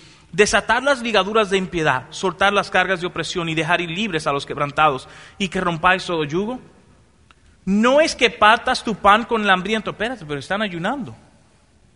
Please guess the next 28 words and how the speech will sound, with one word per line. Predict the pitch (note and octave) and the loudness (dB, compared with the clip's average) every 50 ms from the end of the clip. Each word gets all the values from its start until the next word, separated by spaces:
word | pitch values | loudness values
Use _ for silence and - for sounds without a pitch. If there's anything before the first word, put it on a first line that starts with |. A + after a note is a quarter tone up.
| _ _ _ _ _ _ _ _ _ _ _ _ _ _ _ _ _ _ _ _ _ _ | _ _ _ _ _ _ _ _ _ _ _ _ _ _ _ _ _ _ _ _ _ _
Y | - C4 | 0 2
a | B3+ B3 | 4 4
los | B3 A#3+ - - | 4 2 2 2
pobres | - D4+ D#4+ E4+ E4 E4 D#4+ - C4 | 6 6 6 6 6 2 0 2 2
errantes | A#3+ G#3+ G#3 B3+ C4+ C#4+ C#4 - B3+ - - | 2 2 4 4 4 4 4 0 -2 2 2
albergues | G3+ G3 F#3 A3 A3+ A#3 A3+ A3 - G#3+ | 2 2 2 0 -2 -2 -2 -6 -6 -6
en | G3 | -8
tu | F3 F3 - | -8 -6 -2
casa, | F#3+ F#3+ G#3+ A3 - B3+ A#3+ - - _ _ _ _ _ _ _ _ _ _ _ _ _ _ _ _ _ _ _ _ _ _ _ _ _ _ _ _ _ | 0 0 0 -2 -6 -12 -14 -14 -20 _ _ _ _ _ _ _ _ _ _ _ _ _ _ _ _ _ _ _ _ _ _ _ _ _ _ _ _ _
y | B3 A#3+ G#3+ | 0 0 4
cuando | - B3+ B3+ B3 A#3+ A#3+ | 6 4 6 6 6 6
veas | B3+ C#4 D4 C#4+ D4+ | 6 6 4 6 4
al | D4 D4 | 2 2
desnudo | C4+ C#4 G#3+ - A#3+ C4+ C4+ C4 A#3+ | 2 0 -2 0 0 0 0 2 0
lo | G#3+ F#3 - | 0 0 0
cubras, | - A#3 B3 A#3+ B3 B3+ A#3 - - - - _ _ _ _ _ _ _ _ | -2 -2 -2 -2 -4 -6 -6 -10 -16 -20 -20 _ _ _ _ _ _ _ _
y | - F3+ F3+ | -4 -2 -2
no | G3 G#3 | -2 -2
te | - A#3 | -4 -6
escondas | G#3 - - G#3 G3+ G3 G3 G3 E3+ | -8 -6 -6 -4 -4 -4 -4 -6 -6
de | F3 | -8
tu | D#3+ - D#3+ | -8 -8 -8
hermano. | D3 D3+ D#3 E3 F3+ F#3+ G3 - - - - - _ _ _ _ _ - | -6 -4 -4 -4 -4 -6 -10 -14 -18 -20 -20 -20 _ _ _ _ _ -10
¿Qué | - C#4+ | -8 -6
está | C4+ - C#4 | -4 -4 -4
diciendo | C#4 B3+ G#3+ - A#3+ A3+ A3 G#3+ G3 | -4 -4 -4 -4 -4 -2 -2 -2 -2
Dios | G3 F#3+ F#3+ F#3 - | 0 -4 -4 -4 -6
aquí? | E3+ E3 - C#3 A#2 | -10 -10 -10 -12 -12